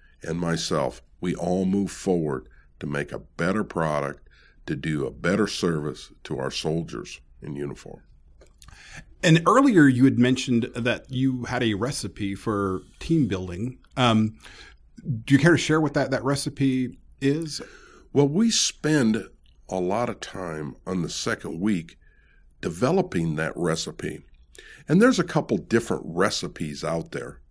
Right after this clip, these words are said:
Speaker 1: I'll call them recipes. There's the Army model, which is forming, enriching, and sustaining.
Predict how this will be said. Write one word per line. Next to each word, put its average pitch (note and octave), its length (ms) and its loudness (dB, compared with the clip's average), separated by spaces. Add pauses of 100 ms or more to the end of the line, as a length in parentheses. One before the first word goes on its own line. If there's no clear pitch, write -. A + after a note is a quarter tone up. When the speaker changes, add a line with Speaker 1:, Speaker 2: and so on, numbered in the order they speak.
(320)
Speaker 1:
I'll D2+ 160 -6
call D2+ 260 -6
them C#2+ 180 -8
recipes. D2 520 -8 (680)
There's B2+ 360 2
the B2+ 240 4
Army C3 340 6
model, F2 480 0 (1300)
which G2 260 -2
is F2+ 260 -2 (840)
forming, G#2+ 680 2 (440)
enriching, F2+ 680 0
and F2 220 -4
sustaining. - 840 -2